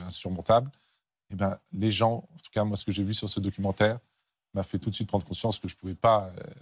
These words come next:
imposer à ma mère de rester là parce que moi, j'avais envie de la voir, euh, même si elle ne peut plus bouger, même si elle ne peut plus parler. Euh, il fallait qu'elle ait ce, ce, ce choix-là. Et ça a été vraiment un avant et un après.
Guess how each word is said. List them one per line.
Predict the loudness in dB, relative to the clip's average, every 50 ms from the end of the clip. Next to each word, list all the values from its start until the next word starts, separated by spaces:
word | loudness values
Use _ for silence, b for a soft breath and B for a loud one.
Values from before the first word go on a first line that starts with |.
| -20 -10 -8
imposer | -8 -2 0 0 2 2 4
à | 4
ma | 4 2
mère | 2 2 2 2 2
de | -2 -4
rester | -4 -4 -6 -4 -4 0 0
là | 2 0
parce | 0 -4 -8 -8
que | -6 -6
moi, | -4 -4 -2
j'avais | -2 -2 -2 -2
envie | -4 -2 -2 -2
de | 0
la | -2 -4
voir, | -2 2 4 4 4 4 2
euh, | -4 -8 b b b b b _ _
même | -12 -10
si | -8 -8
elle | -8
ne | -8
peut | -8 -8
plus | -6 -6
bouger, | -4 -4 -4 0 2 2 4
même | 4 2 0
si | -2 -4
elle | -6 -8
ne |
peut | -8 -10
plus | -10 -4
parler. | 0 2 2 2 2 0 -2 -4 -6 b b b b b b b b _ -6
Euh, | -4 -4 -4 -4 -4 -6
il | -6
fallait | -2 0 2 2 2
qu'elle | 2 0 0 0 0
ait | 0
ce, | 0 -2 -6 -6 -6
ce, | -6 -8 -8 -8
ce | -8 -8 -8
choix-là. | -4 -2 -2 -2 -2 -4 -6 -6 -6
Et | -8 -8
ça | -6 -4 -2 -2
a |
été | 0 0 0
vraiment | 2 4 4 4 4 4 2 2 0 -2 -4 -4
un | -2 2 2
avant | 4 4 4 2 0 0
et |
un | 2 2
après. | 0 0 -2 -8 -16 -16